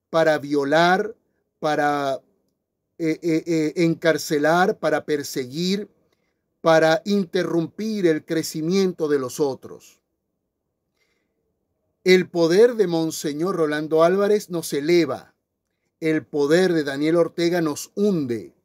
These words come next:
y usted y yo estamos en medio de do-, de ellos dos. Y tenemos que escoger, y por los comentarios que yo he leído a mis videos, hay unos que han escogido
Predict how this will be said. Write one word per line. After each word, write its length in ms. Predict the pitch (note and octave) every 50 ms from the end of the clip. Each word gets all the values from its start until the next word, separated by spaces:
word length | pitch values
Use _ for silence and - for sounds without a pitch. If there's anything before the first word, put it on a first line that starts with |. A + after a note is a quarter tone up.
| _ _ _ _ _ _ _
y 160 | _ D3 C#3+ D3+
usted 360 | C#3+ - - - G3+ G#3 G#3+
y 120 | G#3+ G3+
yo 360 | D#3+ E3 F3+ E3 D#3+ F3+ - - _ _ _ _ _ _ _ _ _
estamos 560 | - E3+ D#3+ - - G3+ F#3+ G3 G#3 F#3+ - -
en 200 | F3 E3 D#3+ D#3+
medio 300 | F3+ F#3+ G3 F3+ F3 D3+
de 140 | D3+ D3+
do-, 160 | D3 C#3+ D#3 D3+
de 220 | - C3 D3 D3+
ellos 260 | D3+ C#3 D#3+ D#3 C3
dos. 460 | A2+ D3+ D3 C3+ A2+ - - - _ _ _ _ _ _ _ _ _ _ _ _ _ _ _ _ _ _ _ _ _
Y 160 | - G#3 A3
tenemos 520 | F#3+ - E3+ D#3 D#3 D#3+ E3+ G3 G3 F#3+ -
que 140 | _ -
escoger, 720 | E3+ E3 - - D#3+ C3+ A#2+ E3 G3 G3 F#3 D#3 A#2 E2 - _ _ _ _ _ _ _ _ _ _
y 120 | - E3+
por 220 | - - E3 D#3+ D#3
los 140 | D#3+ D3+
comentarios 760 | - - D#3+ D3 D3+ D3 D3 - - F3+ G3 G3+ G3+ F#3+ F3+ E3
que 180 | - - C#3+ C3+
yo 140 | C3+ D#3
he 40 | D#3+
leído 320 | E3+ E3+ E3+ F#3 F#3 E3+ D#3
a 40 |
mis 160 | C#3+ C#3 C3+ C3
videos, 580 | D3 D3+ D#3 F3+ F3+ F3 E3 E3 F3 - _ _ _ _ _ _ _
hay 260 | - D#3 D#3 E3 F3
unos 420 | G#3 A3+ A3+ G#3+ F#3 D3+ C#3 B2 -
que 120 | - E3+ D3+
han 120 | D3+ D#3+
escogido 880 | E3+ E3 - - E3+ D3 B2+ - - F#3 F#3+ F#3+ F#3+ G3 G3+ G#3 A3